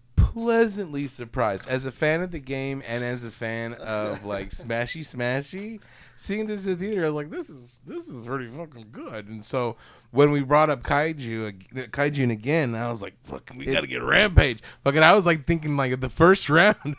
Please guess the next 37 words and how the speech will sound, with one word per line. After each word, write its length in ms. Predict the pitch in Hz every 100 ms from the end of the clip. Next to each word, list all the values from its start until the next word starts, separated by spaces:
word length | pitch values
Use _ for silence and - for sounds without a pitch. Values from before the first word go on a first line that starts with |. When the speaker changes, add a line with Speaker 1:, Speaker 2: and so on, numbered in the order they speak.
| _ -
Speaker 1:
I 40 |
was 100 | 139
like, 180 | 117 104
"Well, 120 | 113 131
let's 120 | 123
talk 140 | 127
about 260 | 117 120 -
Rampage." 680 | 101 117 - 185 170 - -
Speaker 2:
Well, 180 | 160 160
from 180 | 208
the 100 | 202
get-go, 380 | 156 180 131 135
this 180 | 123 110
was 140 | 117
definitely 320 | 110 135 135 131
one 180 | 127
that 80 | 123
was 180 | 113 110
on 120 | 113
the 80 | 113
list, 240 | 113 107
and 100 | 113
I'm 120 | 139 175
glad 280 | 143 165
I 80 | 147
saw 300 | 120 139 123
it, 80 | 110
and 100 | 120
I'm 60 | 120
glad 220 | 165 202
I 60 |
saw 280 | 151 - 151
it 100 | 113
with 500 | - 104 98 120 143
you 120 | 156
guys. 320 | 156 151 147 131
This 240 | 160 -